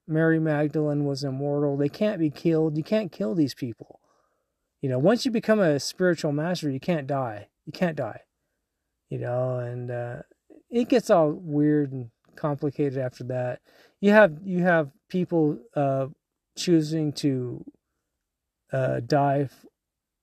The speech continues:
die for the master and things, you know, all that sort of shit. And it, and it happens, and it did happen, uh, but it happens upon multiple timelines. You gotta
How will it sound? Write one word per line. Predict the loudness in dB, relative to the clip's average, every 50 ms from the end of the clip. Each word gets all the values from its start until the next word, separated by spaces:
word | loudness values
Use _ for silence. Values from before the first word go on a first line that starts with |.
| _ _ _ _ _ _ 0
die | 2 2 4 2 0 -2
for | -4 -6 -8 -6
the | -6 -6
master | -6 -6 -6 -6 -8 -8 -10 -10 -8 -8 -6 -6 -6 -6
and | -6 -8 -10 -8
things, | -6 -6 -6 -6 -8 _ _
you | -2 -2
know, | -2 0
all | 0 2 2 2
that | 2 0
sort | -4 -6 -8 -8 -8
of | -10 -12
shit. | -12 -10 -10 -10 -12 _ _ -20 _ _ _ _ _ _ _ 0
And | 2 2
it, | 2 2
and | 2 0 2 2
it | 2
happens, | 2 2 4 4 2 0 -2 -6 -6 -6 -8 -10 -10 -8 -10 -10 -10 _ -6
and | -4 -4 -4
it | -4 -4 -4 -2 0
did | 0 0 0
happen, | 0 0 2 2 0 -2 -4 -6 -10 -8 -10 -12 -12 -14 _ _ _ _ _ _ _ _ _ _ _ _ _ _ -4
uh, | -2 -2 -2 -4 -6 -6
but | 0 0 0 0
it | 2
happens | -2 -2 -4 -2 -2 -4 -4 -4
upon | -4 -4 -2 0 0 0 2
multiple | 2 0 0 -2 -4 -6 -6 -6
timelines. | -6 -8 -8 -6 -6 -4 -4 -4 -4 -6 -6 -8 -10 -14 -16 -18 -16 -10 -6
You | -4
gotta | -2 -2 0 -2 -2 -4